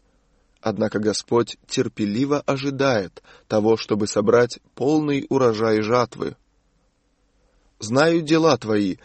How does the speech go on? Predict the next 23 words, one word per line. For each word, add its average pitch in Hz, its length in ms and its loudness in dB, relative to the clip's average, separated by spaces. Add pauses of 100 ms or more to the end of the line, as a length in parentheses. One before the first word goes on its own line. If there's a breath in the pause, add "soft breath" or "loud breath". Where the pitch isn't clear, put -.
(180 soft breath)
и 113 140 -4
труд 143 420 0
твой, 113 460 -2
и 120 160 -6
терпение 127 680 -2
твое, 110 440 0 (320 soft breath)
и 107 160 -4
то, 110 180 2
что 104 240 -4
ты 139 240 0
не 143 160 0
можешь 143 460 0
сносить 113 480 -4
развратных", 113 720 -2 (240 soft breath)
говорит 107 420 0
Иисус 101 460 -4
Ефесской 117 600 -4
церкви. - 520 -2 (960 soft breath)
Похоже, 143 500 4
они 123 280 2
обладали 117 500 2
даром 127 400 4
развлечения 123 840 0